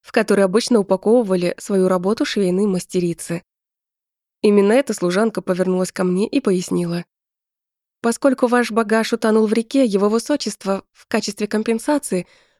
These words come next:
прислал вам платье из последних коллекций самых модных домов столицы". Я не удержалась и взяла одно из платьев.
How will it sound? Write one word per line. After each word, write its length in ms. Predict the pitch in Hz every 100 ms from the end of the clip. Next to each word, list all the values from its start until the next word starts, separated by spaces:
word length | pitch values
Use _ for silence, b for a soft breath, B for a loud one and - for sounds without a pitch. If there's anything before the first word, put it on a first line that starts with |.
| b
прислал 460 | - 240 294 269
вам 180 | 233 240
платье 380 | 277 262 196 185
из 80 | -
последних 520 | 233 226 208 202 -
коллекций 520 | 214 226 254 - 190
самых 360 | - 233 220 -
модных 320 | 220 180 185
домов 320 | 202 214 196
столицы". 680 | - - 262 190 - - 180 _ _ _ _ _ _ _ _ _ _ -
Я 220 | 202 202
не 100 | 190
удержалась 600 | 185 185 185 220 247 -
и 20 |
взяла 320 | 226 214 202 233
одно 220 | 208 196
из 100 | -
платьев. 500 | - 165 - 170